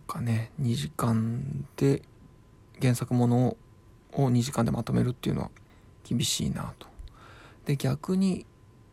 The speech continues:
だから可能性を感じてるのは、あの、ベタですけど、やっぱり地上波のドラマ、一時間を十回、合計十時間のフォーマットだったり、あとはやっぱりなんといってもNetflixですよね。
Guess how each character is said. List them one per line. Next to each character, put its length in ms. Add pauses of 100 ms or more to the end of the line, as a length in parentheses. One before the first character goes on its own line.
(300)
だ 120
か 120
ら 140
可 140
能 140
性 100
を 40
感 200
じ 140
て 100
る 100
の 180
は、 300 (280)
あ 80
の、 200 (340)
ベ 120
タ 140
で 100
す 120
け 100
ど、 140
や 100
っ 120
ぱ 100
り 100
地 160
上 200
波 240
の 260 (100)
ド 160
ラ 120
マ、 220
一 220
時 120
間 500 (100)
を 180 (380)
十 120 (140)
回、 280 (680)
合 180
計 120
十 200
時 120
間 180
の 80
フ 120
ォ 40
ー 60
マ 100
ッ 40
ト 140
だ 100
っ 40 (100)
た 120
り、 240 (840)
あ 100
と 120
は 20
や 60
っ 20
ぱ 80
り 80
な 100
ん 60
と 80
い 20
っ 40
て 80
も 100
Netflix 880
で 80
す 120
よ 100
ね。 460